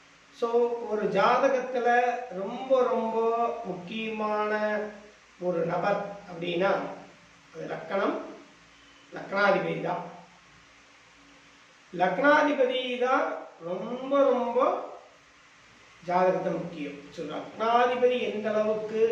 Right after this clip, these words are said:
வலிமை பெறுகிறாரோ, அதை பொறுத்து தான் உங்கள் ஜாதகத்தின் இயக்கம். So, லக்னாதிபதி திரிகோணம்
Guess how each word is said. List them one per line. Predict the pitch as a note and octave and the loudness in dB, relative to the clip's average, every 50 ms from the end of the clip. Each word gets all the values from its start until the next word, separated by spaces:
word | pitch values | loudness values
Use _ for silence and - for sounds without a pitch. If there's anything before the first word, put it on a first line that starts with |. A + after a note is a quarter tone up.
| A3 A3+ - - - - - - - - - - - - - - D#3+ D#3+ | 2 0 -4 -8 -8 -10 -14 -18 -20 -20 -20 -20 -20 -20 -20 -12 -4 0
வலிமை | F3 F#3 A3 A#3+ A#3+ B3 A#3+ - - | 2 2 4 4 6 6 6 6 4
பெறுகிறாரோ, | G3+ F#3+ F#3+ F#3 F3+ F#3 F3 E3+ F3 E3+ E3+ F#3 G#3 C#4+ - - - - - - - - - - - - - | 0 -2 -2 -2 0 0 0 0 0 0 0 0 0 0 -2 -4 -6 -10 -14 -16 -18 -20 -20 -20 -18 -14 -12
அதை | E3 F3 G#3+ A3 - G#3+ | -8 -4 -2 -2 0 -2
பொறுத்து | - G3 F#3 F3+ F3+ E3+ - F#3+ | -2 -4 -4 -4 -6 -6 -4 -4
தான் | F#3+ F3+ F3+ - - - - F3 | -2 -2 -4 -6 -8 -10 -10 -8
உங்கள் | E3 D#3+ E3+ D#3 - - - E3 | -6 -4 -4 -4 -6 -6 -2 0
ஜாதகத்தின் | F3 G3 G3+ - - - G#3+ G#3+ G#3 - G#3+ A#3+ C#4 D4 - - E3+ E3+ | 2 4 4 4 2 0 -2 -4 -6 -6 -6 -4 -4 -4 -4 -6 -8 -6
இயக்கம். | E3 E3 - E3 - C#3+ C#3+ C#3 - - - - - - - - - - - - - - - - - - - - - - - - - - - - - - - - - - - - - - - - - - - - - - - - - - - - | -6 -6 -6 -8 -10 -10 -12 -12 -14 -16 -18 -18 -18 -18 -18 -18 -18 -18 -20 -20 -20 -20 -20 -20 -20 -20 -20 -20 -20 -20 -20 -20 -20 -20 -20 -20 -20 -20 -20 -20 -20 -20 -20 -20 -20 -20 -20 -20 -20 -20 -20 -20 -20 -20 -20 -20 -20 -12 -6 -2
So, | A#3+ A3 - | -2 0 0
லக்னாதிபதி | - - C4 C4+ C4+ C#4 C#4 C#4 C#4+ C#4 C4+ B3+ B3 B3+ C4 C#4 D4 D4+ - - - - - - - - - - - - - - - - - - - - - - - - - - - | 0 2 4 6 8 8 8 8 6 4 4 2 2 2 2 0 -2 -2 -6 -8 -12 -16 -18 -20 -20 -20 -20 -20 -20 -20 -20 -20 -20 -20 -20 -20 -20 -20 -20 -20 -20 -20 -20 -14 -8
திரிகோணம் | G#3+ B3 C4+ C4 B3+ B3+ B3+ B3 B3+ B3+ A#3+ B3 | -6 -4 -2 0 2 2 4 4 4 2 2 0